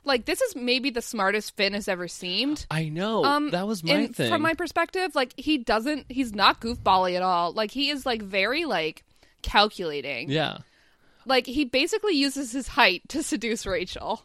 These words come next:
Speaker 2: Pretty much. And also, well, I was just surprised 'cause I was, I was like, "Where did this whole douchey seduction come from?" Where
Speaker 1: Yeah, I mean, he,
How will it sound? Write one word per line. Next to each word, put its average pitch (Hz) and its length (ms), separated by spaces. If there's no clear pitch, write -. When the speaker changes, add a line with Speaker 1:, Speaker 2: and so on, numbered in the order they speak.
Speaker 2:
Pretty 208 180
much. 135 320
And 156 120
also, 160 440
well, 139 120
I 180 60
was 208 120
just - 180
surprised 196 480
'cause 143 160
I 160 140
was, 196 400
I - 100
was 151 200
like, 110 320
"Where 143 120
did 190 160
this 180 180
whole 160 300
douchey 139 840
seduction 135 920
come 110 280
from?" 107 420
Where 135 200
Speaker 1:
Yeah, 311 240
I 294 60
mean, 339 160
he, 359 240